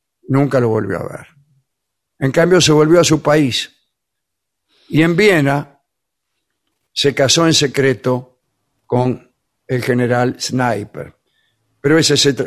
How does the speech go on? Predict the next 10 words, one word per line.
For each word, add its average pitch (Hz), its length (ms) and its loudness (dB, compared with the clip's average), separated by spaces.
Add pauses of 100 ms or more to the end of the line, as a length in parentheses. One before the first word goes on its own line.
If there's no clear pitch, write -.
otra 117 220 -4
historia, 113 600 -6 (280)
como 131 220 -2
es 131 100 -2
otra 117 180 -2
historia 131 380 0
la 117 100 -4
del 117 160 -6
pobre 131 380 0
hijo, 113 560 -8